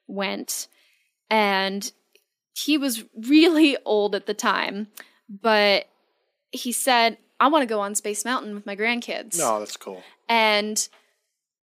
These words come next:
Speaker 1: my aunts all freaked
Speaker 2: <laughs>
Speaker 1: out because he had heart conditions at this point.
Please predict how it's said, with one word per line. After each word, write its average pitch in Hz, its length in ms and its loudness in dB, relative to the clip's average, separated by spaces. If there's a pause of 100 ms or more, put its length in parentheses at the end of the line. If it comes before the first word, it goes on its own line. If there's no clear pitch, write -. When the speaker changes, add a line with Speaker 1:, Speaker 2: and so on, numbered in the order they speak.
Speaker 1:
my 208 720 0 (200)
aunts 240 360 0 (100)
all 220 180 2
freaked 269 1200 -2 (380)
Speaker 2:
<laughs> - 360 -10
Speaker 1:
out 226 380 4
because 262 240 -2
he 330 80 2
had 415 200 2
heart 480 220 2
conditions 208 800 -2 (100)
at 240 160 0
this 226 160 -2
point. - 540 -6